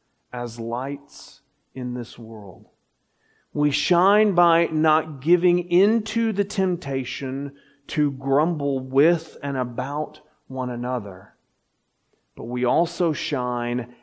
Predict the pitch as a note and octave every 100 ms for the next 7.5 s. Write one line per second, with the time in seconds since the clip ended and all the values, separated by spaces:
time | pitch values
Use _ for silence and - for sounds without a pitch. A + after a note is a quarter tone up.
0 | _ - C3 C3+ C3+ B2+ C3 C3 C3 B2+
1 | _ - B2 A2+ G#2+ A#2+ C3 F2 - -
2 | - - _ _ _ _ _ _ _ _
3 | - C3 D3 C#3 - C#3 C3+ C3 C3 C3+
4 | B2+ C3+ B2+ B2+ B2 B2+ C3+ B2 B2 -
5 | A#2+ C3 C3+ - G2+ - _ _ _ _
6 | - D#3 - - D#3 F3+ F#3 F3+ E3+ D#3
7 | F3 E3+ D#3 D#3